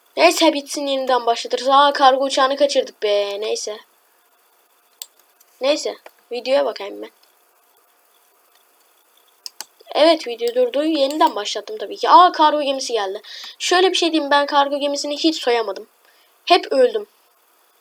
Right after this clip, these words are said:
Ya bir kez, bir kere almıştım sadece bunun içindeki kargoyu. O zaman da uçağımı düşürüp bir daha almaya çalıştığımda da beni öldürdü bu.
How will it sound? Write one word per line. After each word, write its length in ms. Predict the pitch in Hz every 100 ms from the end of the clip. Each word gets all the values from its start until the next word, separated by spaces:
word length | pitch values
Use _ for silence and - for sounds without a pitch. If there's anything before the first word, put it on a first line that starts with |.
| _ _ - _ _ _ -
Ya 160 | 254 247
bir 100 | 339
kez, 400 | 359 339 311 -
bir 240 | 349 480 539
kere 220 | 359 302
almıştım 500 | 262 285 330 - 311
sadece 420 | 277 262 262 240
bunun 220 | 247 254
içindeki 400 | 233 269 254 254
kargoyu. 600 | - 262 262 262 262 359 - _ _ -
O 120 | 294
zaman 340 | 277 294 294
da 160 | 330 330
uçağımı 440 | 254 285 277 294
düşürüp 320 | 277 269 294 - - _ -
bir 160 | 240
daha 200 | 269 269
almaya 220 | 262 262 262
çalıştığımda 500 | 262 262 254 247 262
da 80 |
beni 160 | 247 233
öldürdü 360 | 226 220 214
bu. 80 | 214